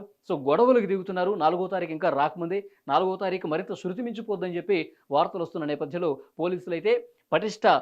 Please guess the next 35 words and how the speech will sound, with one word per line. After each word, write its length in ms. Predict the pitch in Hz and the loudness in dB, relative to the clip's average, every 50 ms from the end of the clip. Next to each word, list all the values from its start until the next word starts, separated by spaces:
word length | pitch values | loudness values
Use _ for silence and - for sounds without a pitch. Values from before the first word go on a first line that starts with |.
| - - - | 2 -2 0
బలగాలు 380 | 143 151 170 175 180 175 165 135 - - | 2 2 4 4 4 4 4 2 0 0
మోహరించే 360 | 151 165 165 175 170 160 180 165 | 0 0 2 0 -2 -4 -2 -4
అవకాశం 300 | 151 151 156 160 - 180 | -4 -4 -6 -8 -8 -8
కనిపిస్తుంది. 340 | 156 151 151 160 - 196 190 | -8 -8 -8 -10 -10 -8 -6
ఎందుకంటే 260 | 170 175 180 190 165 175 | -4 -4 -4 -2 -4 -4
కేంద్ర 400 | - - 214 254 285 302 302 262 | 0 4 6 6 6 6 2 2
ఎన్నికల 360 | 196 190 185 185 185 190 185 | 0 0 -4 -4 -4 -4 -4
సంఘం 240 | 180 175 160 156 156 | -4 -6 -6 -4 -4
కూడా 180 | 175 196 185 147 - - - _ - | 0 0 0 0 0 -2 -12 _ -6
చాలా 140 | - 151 139 | -4 -4 -4
స్పష్టంగా 460 | - - 170 185 - 269 262 226 202 | -2 -4 -4 -4 -2 -4 0 2 2
ఆదేశాలు 340 | 180 180 196 185 - 190 175 | 2 2 0 -2 -4 -6 -6
ఇచ్చింది. 260 | 170 - 196 202 247 269 262 _ _ _ _ _ - | -6 -8 -8 -8 -8 -8 -10 _ _ _ _ _ -8
ఎందుకంటే 320 | 151 175 202 214 208 254 240 | -4 0 0 4 6 8 6
ఇటు 140 | 185 160 160 | 6 4 0
పల్నాడులో 540 | - 147 135 156 190 214 226 226 226 226 208 | 0 0 2 4 4 4 4 6 6 4 4
జరిగిన 300 | 170 202 202 202 214 214 | 4 2 0 0 0 -2
ఉదంతాలు 380 | 165 170 208 233 226 240 226 | 0 0 -2 -2 -2 -2 -2
మనం 180 | 208 190 180 180 | -2 -4 -6 -6
చూసాం, 240 | 196 214 - 208 151 | -6 -4 -4 -4 -2
రాయలసీమలో 560 | 127 135 156 185 208 190 - 226 208 202 214 202 202 - _ _ _ _ - | 0 2 2 2 2 0 -4 -6 -2 0 0 0 -2 -6 _ _ _ _ 0
ఏం 160 | 151 170 226 220 | 2 2 4 6
జరిగిందో 320 | 214 208 208 214 208 214 | 4 4 4 2 -2 -2
మనం 200 | 190 170 165 160 151 | -2 -2 -4 -4 -4
చూసాం. 260 | 180 175 170 147 107 - _ _ _ _ _ - | -6 -4 -6 -6 -8 -10 _ _ _ _ _ -2
So, 60 | 208 | 0
డెఫినెట్‌గా 520 | 196 170 175 185 226 226 220 226 214 240 233 | 2 2 2 0 0 -2 -2 2 4 4 4
దాన్ని 340 | 226 233 151 160 190 208 202 | 4 4 2 2 2 0 -2
దృష్టిలో 360 | 165 143 147 143 - - 202 | -8 -10 -12 -10 -4 -2 -2
పెట్టుకుని 400 | 185 175 160 143 139 165 165 156 135 123 - _ _ - - | -2 -2 -4 -6 -4 -4 -2 -2 -2 -4 -8 _ _ -6 -6
ఎక్కడ 280 | 156 - - 247 240 240 220 180 165 | -6 -4 -2 0 2 2 2 2 2
ఏ 80 | 170 180 | 0 0
చిన్న 220 | - 208 185 175 156 | 0 -2 -2 -2 -4
ఘటన 300 | 131 131 147 151 190 185 170 | -4 -6 -8 -8 -6 -4 -4
జరగకుండా 440 | 156 151 151 - - 156 156 160 | -4 -4 -4 -4 -6 -2 0 0